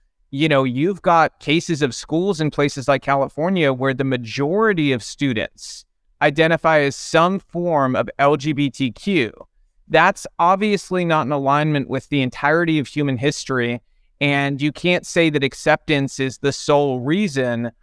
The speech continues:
why there would be a change, because there's been societies many times before,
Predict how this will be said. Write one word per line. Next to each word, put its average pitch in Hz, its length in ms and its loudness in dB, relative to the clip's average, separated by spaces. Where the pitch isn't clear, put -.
why 143 300 4
there 147 200 2
would 143 160 0
be 143 200 0
a 131 40 2
change, 180 520 -2
because 139 240 -4
there's 143 180 0
been 180 240 0
societies 165 720 0
many 151 280 0
times 151 340 -2
before, 139 760 -2